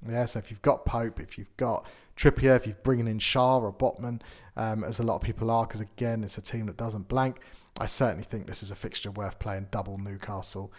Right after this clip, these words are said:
um, against Wolves. Um, but that being said, a lot of people are gonna have a Estupiñán for his double game week. A lot of people are gonna go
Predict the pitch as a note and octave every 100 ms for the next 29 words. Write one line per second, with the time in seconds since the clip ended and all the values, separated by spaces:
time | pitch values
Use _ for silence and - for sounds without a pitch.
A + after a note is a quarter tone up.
0 | - _ G#2+ G#2 G2+ - A#2 C3 A2+ -
1 | G#2 G2 A#2 - - - _ A#2+ A2 A2+
2 | D3 G3+ A#3 - F#3 E3+ - E3+ D#3+ D#3
3 | - D3 C3+ B2+ B2 A2+ A#2+ G#2+ - D3+
4 | C#3+ C#3+ C#3 B2 - C#3 B2 C#3 C3 C3
5 | C3+ C3+ C3 B2+ B2 B2+ - B2+ A#2+ A#2
6 | A#2 G#2+ A2 G#2